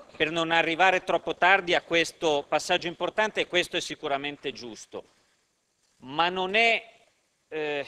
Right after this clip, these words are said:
la conservazione del cosiddetto tesoretto delle partecipate della provincia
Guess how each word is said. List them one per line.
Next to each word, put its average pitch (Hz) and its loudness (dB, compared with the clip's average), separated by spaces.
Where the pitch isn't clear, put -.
la 160 2
conservazione 180 0
del 151 -4
cosiddetto 156 -8
tesoretto 156 -6
delle 143 -6
partecipate 151 -4
della 131 -6
provincia 131 -8